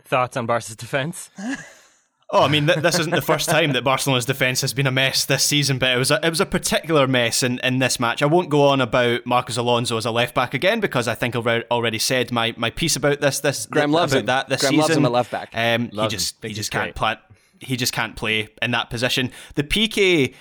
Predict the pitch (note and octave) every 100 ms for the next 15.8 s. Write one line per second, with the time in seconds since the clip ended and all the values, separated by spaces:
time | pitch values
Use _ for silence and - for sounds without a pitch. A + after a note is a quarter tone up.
0 | - _ - - F3+ C#3 C#3 C3+ - -
1 | C#3+ - C3+ B2+ C#3+ G3+ - F3+ D3 B2
2 | A#2 C3+ - B2 G#2 - A#2+ A#2+ A#2 C3
3 | - C#3 D#3 D#3 - C#3+ C#3+ C3+ B2 -
4 | B2 A#2 A2 - A#2 A2 - A2+ G#2 G2
5 | A#2 G#2+ - A#2 A#2 B2 B2+ C3 B2+ D3+
6 | C#3 C#3+ - C3 B2+ C3 C3 C#3 B2 A#2
7 | A#2 A2+ A2 C3+ B2 B2+ A#2 - - -
8 | _ _ _ - F3+ C#3+ C#3+ B2+ E3+ D#4
9 | A#3+ D3 E3 - D#3 C#3+ A#2+ A2 D3 D3
10 | D3 - D3+ C3 - G3+ G#3 C#3+ D#3+ F3+
11 | D#3+ E3 D#3 B2+ E3 B2 - C3 C3 B2+
12 | C3 - C3+ C3 B2 A#2+ C#3 F#3+ G3+ E3+
13 | F3+ A3 G#3 - C#3 A#2+ B2 C#3+ B2+ C3+
14 | D3 B2 C3 C#3+ G#2+ A#2 C3+ B2 - -
15 | C#3+ C#3+ A#2+ C3+ C#3 B2+ G#2+ G2+